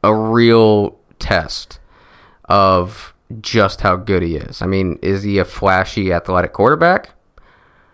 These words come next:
Or is he, like, actually a,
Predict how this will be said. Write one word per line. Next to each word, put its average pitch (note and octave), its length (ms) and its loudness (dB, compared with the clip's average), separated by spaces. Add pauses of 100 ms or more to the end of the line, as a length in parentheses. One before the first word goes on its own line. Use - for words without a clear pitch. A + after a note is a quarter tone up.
(1000)
Or A2 280 4
is G#2 120 0
he, G#2+ 160 2
like, G2+ 320 2
actually G2+ 600 2
a, F#2 180 2